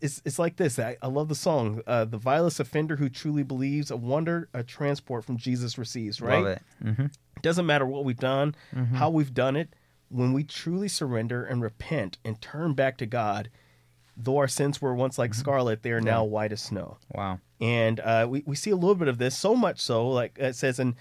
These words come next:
Speaker 1: in Joshua two, nine through eleven, uh, Rahab, uh, says that, "I know that the Lord has given you the land and that the fear of you has fallen upon us and that the inhabitants of the land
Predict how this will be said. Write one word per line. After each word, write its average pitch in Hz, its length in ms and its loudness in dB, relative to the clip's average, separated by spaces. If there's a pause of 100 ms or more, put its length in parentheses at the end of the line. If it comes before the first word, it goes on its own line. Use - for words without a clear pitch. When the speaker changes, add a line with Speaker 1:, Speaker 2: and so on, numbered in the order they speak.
(220)
Speaker 1:
in 131 120 0
Joshua 139 420 0
two, 143 460 0
nine 127 280 0
through 135 180 -4
eleven, 127 440 2 (300)
uh, 117 200 4
Rahab, 131 680 2
uh, 113 240 0 (320)
says 139 380 -4
that, 143 100 2
"I 131 100 2
know 135 240 2
that 131 140 -4
the 135 60 -6
Lord 127 220 0
has 120 120 -4
given 135 180 -2
you 139 100 2
the 117 100 -4
land 131 500 2 (320)
and 131 120 2
that 131 140 -2
the 123 60 -2
fear 170 400 -2
of 135 100 -4
you 143 140 2
has 123 100 0
fallen 143 320 2
upon 143 320 0
us 160 180 0
and 143 80 0
that 127 140 -4
the 127 100 -4
inhabitants 165 640 -4
of 143 100 -4
the 139 40 -6
land 139 340 2